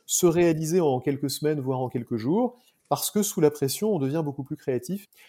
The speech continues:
Maintenant, est-ce que, est-ce que ces choses-là vont se pérenniser ? Est-ce que c'est même forcément des bonnes choses à pérenniser ? Franchement, j'en sais rien. Euh, je suis, fais pas partie de ceux qui disent que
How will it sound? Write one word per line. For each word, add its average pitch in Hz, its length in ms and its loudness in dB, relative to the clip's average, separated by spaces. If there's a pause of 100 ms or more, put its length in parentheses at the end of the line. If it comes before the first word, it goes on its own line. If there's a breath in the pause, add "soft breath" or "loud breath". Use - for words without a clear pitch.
(640 soft breath)
Maintenant, 160 420 8
est-ce 147 220 4
que, 151 340 8
est-ce 139 140 2
que 190 80 0
ces 160 160 2
choses-là 156 340 4
vont 131 140 -2
se - 80 -8
pérenniser ? 139 500 4
Est-ce 123 140 4
que 139 80 -4
c'est 139 160 -2
même 156 160 0
forcément 139 400 -4
des 120 100 -2
bonnes 131 180 -2
choses 135 220 -4
à 117 60 0
pérenniser ? 117 580 0 (560 loud breath)
Franchement, 202 680 0
j'en 143 160 -2
sais 135 160 -2
rien. 120 380 0 (200)
Euh, 117 320 4
je 120 160 -4
suis, - 300 -4
fais 165 120 0
pas 196 100 6
partie 180 380 -2
de 147 100 0
ceux 175 260 -2
qui 131 220 -10
disent 156 300 -6
que 117 340 0